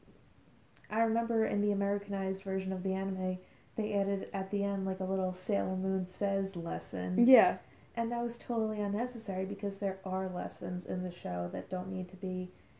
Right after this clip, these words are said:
Speaker 1: explained to the kids.
Speaker 2: Yeah, that, I always liked at the end where they kinda do the recap of the episode and explain the episode to the kids because,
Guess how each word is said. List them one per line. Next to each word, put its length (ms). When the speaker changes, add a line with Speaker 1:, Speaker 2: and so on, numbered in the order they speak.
Speaker 1:
explained 580
to 80
the 100
kids. 580
Speaker 2:
Yeah, 160
that, 240
I 240
always 240
liked 180
at 100
the 120
end 180
where 100
they 140
kinda 240
do 60
the 80
recap 300
of 60
the 60
episode 300
and 100
explain 380
the 60
episode 360
to 80
the 80
kids 320
because, 380